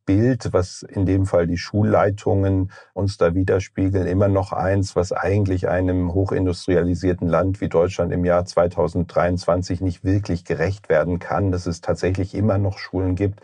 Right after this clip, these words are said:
an denen es kein Internet verfügbar gibt, an denen es keine digitalen Endgeräte zur Verfügung gibt. Das hat mich auch wirklich noch mal beim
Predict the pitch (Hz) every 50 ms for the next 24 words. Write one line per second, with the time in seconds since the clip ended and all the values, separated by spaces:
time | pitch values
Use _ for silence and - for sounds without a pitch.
0 | - - - - - _ - 90 85 87 90 90 82 82 - - - - 98 107
1 | 110 104 - 110 120 - 107 101 95 95 - - - 101 95 - - 98 98 -
2 | 90 87 - 92 87 - 87 87 90 87 87 90 87 87 - - - 90 95 98
3 | 98 95 92 95 - - - - - _ - 95 95 90 - - 85 85 85 80
4 | - 98 107 - 95 87 95 92 92 - 92 85 - - 92 92 87 85 - -
5 | 98 92 90 85 - 95 87 - - 92 - - - 98 - 107 92 90 - -
6 | - - - _ _ _ _ _ - 101 95 - - _ - - _ - 113 104
7 | 107 98 95 95 90 95 90 82 80 85 87 90 90 90 87 90